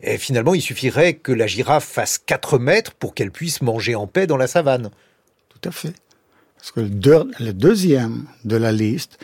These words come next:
Speaker 2: c'est l'éléphant qui fait trois mètres cinquante. Donc si on veut triompher de l'éléphant, ça c'est le modèle, n'est-ce pas ? C'est le paradigme. Il faut l'emporter sur, euh, l'autre.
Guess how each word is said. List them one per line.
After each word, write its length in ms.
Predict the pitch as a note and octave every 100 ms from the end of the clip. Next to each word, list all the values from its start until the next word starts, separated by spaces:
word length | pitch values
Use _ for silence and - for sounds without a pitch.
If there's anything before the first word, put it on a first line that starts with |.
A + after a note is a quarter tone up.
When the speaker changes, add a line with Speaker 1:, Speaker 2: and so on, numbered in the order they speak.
| - -
Speaker 2:
c'est 160 | -
l'éléphant 580 | A2 G#2+ F#2+ F#2 F3 C4+
qui 140 | - D3+
fait 160 | D#3
trois 220 | D3+ -
mètres 260 | D3+ C#3+ -
cinquante. 640 | - A#2 - - - - - _ _ _ - _ _ _
Donc 180 | G#2 -
si 160 | - G3+
on 100 | D3
veut 360 | A2+ D3+ C#3+ - _ _ -
triompher 640 | - G#3+ E3+ A#2+ E3 C#3+
de 140 | G#2+
l'éléphant, 640 | A2 G2+ A#2 C3+ F#3 F3 B2 _
ça 180 | - G2+
c'est 160 | - G#2+
le 80 | G2+
modèle, 460 | F#3 G3 G#3+ B2+
n'est-ce 220 | B2 B2+ -
pas ? 220 | G#3 G#3
C'est 260 | - C#3+ -
le 200 | B2 B2+
paradigme. 960 | - A#2 A#2 G3 A#3+ G3+ D3+ B2 A2+ - - - - - -
Il 60 | -
faut 180 | -
l'emporter 800 | D#3 B2+ G#2+ - A2 A2 F#3+ A3+
sur, 560 | F#3 - - C3+ D#3+ E3
euh, 200 | B2 A#2+
l'autre. 600 | C3+ E3+ A#2+ - - -